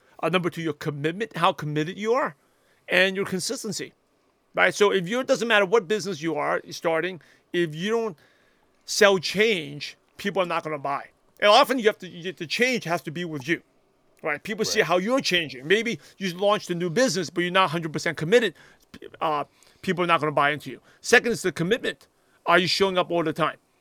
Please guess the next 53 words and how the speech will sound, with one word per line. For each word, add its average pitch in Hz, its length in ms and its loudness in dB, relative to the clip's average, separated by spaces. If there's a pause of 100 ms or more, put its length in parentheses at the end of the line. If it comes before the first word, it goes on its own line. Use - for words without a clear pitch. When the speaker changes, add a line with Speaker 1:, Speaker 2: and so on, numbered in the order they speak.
(180)
Speaker 1:
Are 190 60 4
you 190 120 0
really 190 220 0
committed 180 420 -2
to 170 100 -8
your 170 240 0
vision? 156 400 -4
'Cause 151 200 0
if 165 100 -2
you're 214 140 0
not - 80 4
committed, 190 380 4 (280)
you're 185 100 -2 (100)
not 185 60 4
gonna 185 140 -2
get 165 140 -2
the 156 60 -4
people 165 240 -6
to 160 60 -4
buy 156 260 4
in. 160 160 -2
You're 160 100 -6
not 175 100 0
gonna 160 160 -6
get 160 120 -2
investors. 151 520 -4
You're 156 80 -10
not 165 120 -2
gonna 160 120 -4
get 151 180 -4 (280)
people 160 280 -4
who, - 480 -6
um, 135 360 -4 (320)
who 165 100 -4
buy 170 240 6
into 185 280 0
you. - 100 -10 (100)
And 170 100 -2
the 190 200 2
last 185 300 4
thing 190 100 -6
is 156 80 -8
consistency. 160 600 -8 (260)
If 165 80 -4
you're 220 100 4
not 226 80 4
showing 208 240 4
up 185 100 4
every 185 160 0
day, 220 280 10
then 180 140 0
people 180 260 -2
wondering, 175 380 4